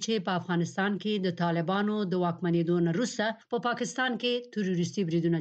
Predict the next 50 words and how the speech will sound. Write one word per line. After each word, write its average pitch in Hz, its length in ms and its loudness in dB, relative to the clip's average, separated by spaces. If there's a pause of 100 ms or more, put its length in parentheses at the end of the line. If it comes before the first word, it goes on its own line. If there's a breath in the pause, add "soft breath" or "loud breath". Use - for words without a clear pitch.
زیات 151 200 -2
شوي 156 220 -2
دي. - 80 -10 (400)
په 233 120 0
دې 247 140 2
راپورټ 247 260 0
کې 226 120 -2
ویل 208 220 0
شوي 233 240 -2
دي 226 160 0
چې 226 100 2 (280)
د - 100 2
وړم 247 320 0
کال 190 200 -2
په 175 120 0
نسبت 196 320 -2 (460 loud breath)
دوه 226 220 0
زره 233 140 0 (160)
یوویشتم 202 520 -2
کال 269 180 0
کې 277 180 -4
په 254 40 -6 (100)
پاکستان 240 500 -2
کې 240 100 -2 (100)
په 220 60 -10 (120)
تروریستي 180 540 0
بریدونو 180 340 4
او 170 80 2 (100)
چاودنو 175 420 -2
کې 240 80 0 (420 loud breath)
شپږ 240 240 -2 (120)
پنځوس 180 400 0
فیصده 170 440 0
زیاتوالی 165 500 0
راغلی 147 320 -4
دی. - 80 -8 (680)
راپورټ 226 340 0
وایي 226 220 0
چې 202 60 2 (120)
تیر 214 220 -2
کال 208 100 2 (100)
په 180 140 0
دغو 254 180 2
بریدونو 240 360 0
کې 247 80 2 (100)
لږ 240 160 0
تر 233 140 -2
لږه 233 180 0 (340 loud breath)
درې 220 140 2 (100)
سوه 226 160 2